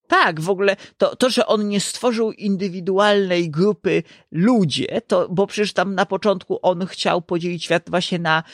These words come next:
minerały, grzyby, rośliny, zwierzęta i ludzi. Tylko później wraz z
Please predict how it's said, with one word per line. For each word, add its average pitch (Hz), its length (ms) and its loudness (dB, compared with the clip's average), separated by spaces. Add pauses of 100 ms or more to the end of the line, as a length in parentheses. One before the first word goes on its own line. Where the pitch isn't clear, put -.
(220)
minerały, 180 1040 4 (220)
grzyby, 160 1300 2 (380)
rośliny, 196 1000 0
zwierzęta 208 720 0
i 208 160 -2
ludzi. 160 500 0 (260)
Tylko 240 260 2
później 240 560 0
wraz 214 340 2
z 170 800 -2